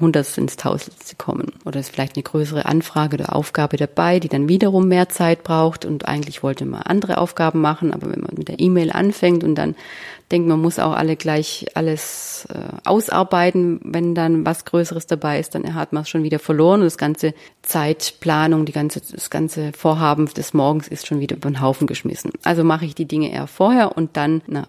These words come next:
per E-Mail. Und wenn dann eine größere Hauptaufgabe dabei ist, dann lege ich fest, wann ich die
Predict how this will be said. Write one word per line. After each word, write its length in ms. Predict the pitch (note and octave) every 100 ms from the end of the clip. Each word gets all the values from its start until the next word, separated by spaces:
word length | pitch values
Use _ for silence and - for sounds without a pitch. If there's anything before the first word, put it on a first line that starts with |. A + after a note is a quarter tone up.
| -
per 160 | -
E-Mail. 320 | F3 G#3+ A#3 G3
Und 120 | E3
wenn 140 | D3+
dann 160 | D3+ C#3+
eine 80 | C#3+
größere 440 | - D3+ - D3+
Hauptaufgabe 1080 | D3 - - - - - - D3+ - C#3+ D3
dabei 380 | C#3+ - C#3+ D#3+
ist, 180 | -
dann 100 | D3
lege 220 | C#3 C#3 -
ich 120 | -
fest, 280 | C#3+ - C3+
wann 160 | C3
ich 120 | C3+
die 260 | - C#3